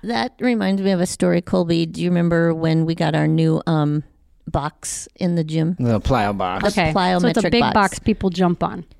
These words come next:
Speaker 1: And, uh, <laughs> and some of the, the younger people were, were doing it, and I was like, "Oh, man, I wanna try it." So I'd go up. I went up, and I was looking at it, and Colby's like, "Don't do it. Don't do it."
Speaker 3: <laughs>
Speaker 1: And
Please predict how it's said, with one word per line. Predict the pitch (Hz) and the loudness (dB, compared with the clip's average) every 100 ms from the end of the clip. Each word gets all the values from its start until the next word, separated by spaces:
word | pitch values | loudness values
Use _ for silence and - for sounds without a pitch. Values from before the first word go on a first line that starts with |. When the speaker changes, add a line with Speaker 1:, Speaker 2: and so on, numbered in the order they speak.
| - - | -20 -8
Speaker 1:
And, | - 202 202 190 185 180 | -2 2 2 2 0 2
uh, | 165 165 156 139 - _ | 2 2 2 0 -4 _
<laughs> | _ - | _ -2
and | 226 233 262 | 2 2 0
some | 233 208 | 0 0
of | 196 | 0
the, | 180 175 170 | 0 0 -2
the | - | -2
younger | 175 170 170 165 | 0 0 2 0
people | 156 180 160 156 151 | 0 -2 0 0 2
were, | 151 147 - - - - _ _ _ | 0 0 -4 -16 -20 -20 _ _ _
were | 240 262 | 0 2
doing | 247 240 208 180 | 4 4 2 2
it, | 165 - - | 0 -2 -4
and | 196 | -2
I | 190 | -2
was | 185 | -4
like, | 180 | -8
"Oh, | - 202 | -6 -4
man, | 180 185 185 165 | -2 -2 -4 -4
I | 170 | -4
wanna | 170 165 | -4 -6
try | - 175 170 | -4 -2 0
it." | 156 - | -2 -2
So | 185 | 0
I'd | 180 190 | 0 0
go | 185 | 2
up. | 175 175 - | 4 2 2
I | 180 | 2
went | 180 233 | 2 2
up, | 220 214 | 2 0
and | 208 | 0
I | 160 | 0
was | 151 | 0
looking | 196 233 214 | -2 0 2
at | 190 190 | 2 2
it, | 196 190 - - - - | 0 -2 -8 -20 -20 -4
and | 185 185 | -2 0
Colby's | - 185 180 175 | 0 0 0 0
like, | 160 - _ - | -2 -2 _ -4
"Don't | 131 143 151 | -2 0 0
do | 190 208 | 2 4
it. | 185 175 - - _ | 4 2 -2 -10 _
Don't | - 175 240 | -2 0 2
do | 247 339 359 | 4 4 4
it." | 294 247 233 - | 4 4 2 0
Speaker 3:
<laughs> | 277 285 247 - - - | -4 -6 -6 -10 -14 0
Speaker 1:
And | 240 220 202 | 2 4 2